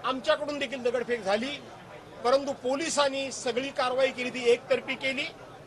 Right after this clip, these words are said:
लाठीचार्ज केला तो आमच्याच लोकांच्यावर केला, अश्रुधुराच्या नळकांड्या फोडल्या त्या आमच्याच बाजूला फोडल्या. तुम्ही त्यांना मिरवणूक काढू दिलीत कशी? तुम्ही रस्त्यानं त्यांना चालू जाऊ दिलत कसं? वास्तविक ठरलं असं होतं की ते स्वागत घेणार आणि सरळ निघून जाणार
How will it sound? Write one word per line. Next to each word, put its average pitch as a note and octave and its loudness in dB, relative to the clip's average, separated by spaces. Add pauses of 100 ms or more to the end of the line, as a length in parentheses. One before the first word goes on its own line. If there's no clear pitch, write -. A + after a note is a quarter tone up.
(180)
लाठीचार्ज A#3+ 0
केला C4 -2
तो A#3+ -4
आमच्याच A#3+ -2
लोकांच्यावर C4 2
केला, C#4+ 2 (400)
अश्रुधुराच्या C4 2
नळकांड्या C4 2
फोडल्या B3 2
त्या C4+ 2
आमच्याच A3+ 0
बाजूला C4+ 4
फोडल्या. C4+ 2 (760)
तुम्ही C4+ 0
त्यांना D#4 6
मिरवणूक D4+ 2
काढू D4+ 2
दिलीत C#4 -2 (100)
कशी? F4+ 2 (920)
तुम्ही C4 0
रस्त्यानं C#4+ 4
त्यांना D#4 4
चालू C4+ 2
जाऊ D4 4
दिलत B3 4
कसं? E4 2 (640)
वास्तविक A#3+ 0 (100)
ठरलं C4 4
असं C#4+ 4
होतं C4+ 4
की C#4 -4
ते D#4+ -6
स्वागत A#3+ 2
घेणार B3+ 2
आणि C4 -4
सरळ B3+ 4
निघून A#3+ -2
जाणार G3+ -2